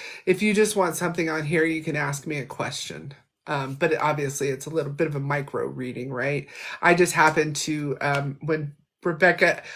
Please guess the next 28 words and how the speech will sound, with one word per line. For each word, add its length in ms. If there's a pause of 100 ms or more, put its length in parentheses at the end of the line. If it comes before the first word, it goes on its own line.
(140)
I 80
had 220
just 300
said, 500
'cause 180
when 140
my 120
nose 260
starts 300
to 140
itch, 160
I 120
know, 420
I 140
know 160
Spirit's 600
kinda 420 (560)
poking 320
at 180
me, 80
right? 380 (720)
And 80
I 80
know 160
it 80
sounds 340
weird. 340 (320)
Um, 500